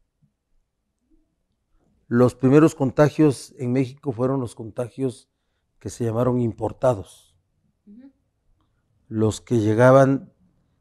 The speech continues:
Speaker 1: de per-, con personas que habían estado en algún lugar del extranjero donde había brotes.
Speaker 2: Los de la vista y los chicos estos de Europa, ¿no? Que fueron como los más públicos.
Speaker 1: Así es,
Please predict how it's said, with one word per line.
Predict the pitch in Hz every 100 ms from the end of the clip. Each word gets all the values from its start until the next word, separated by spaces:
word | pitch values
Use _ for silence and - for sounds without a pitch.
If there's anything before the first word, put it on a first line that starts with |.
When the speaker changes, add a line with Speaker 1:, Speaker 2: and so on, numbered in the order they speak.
| _ _
Speaker 1:
de | - - 113
per-, | - 120 113
con | - 113
personas | 117 - 135 135 135 - - _ _ _ _
que | _ 113
habían | 120 135
estado | 131 - 135 135 131 131 -
en | 117 117 117 110 _ _ _ _
algún | 117 117 151 139
lugar | 131 135 143
del | 120
extranjero | - - 104 - 131 131 127 _ _ _ _
donde | - 110 117 113
había | 107 123
brotes. | 127 123 170 - - - - - _
Speaker 2:
Los | 190
de | 202
la | 202
vista | 226 240 254
y |
los | 214
chicos | _ 240 214
estos | 220 202 202
de | 190
Europa, | 208 233 226 _ _
¿no? | 185 208
Que |
fueron | _ 180 180
como | 175 151
los | 156 165
más | 170 175 _ _ _
públicos. | 208 208 - _
Speaker 1:
Así | 127 120 - 160
es, | 190 - - _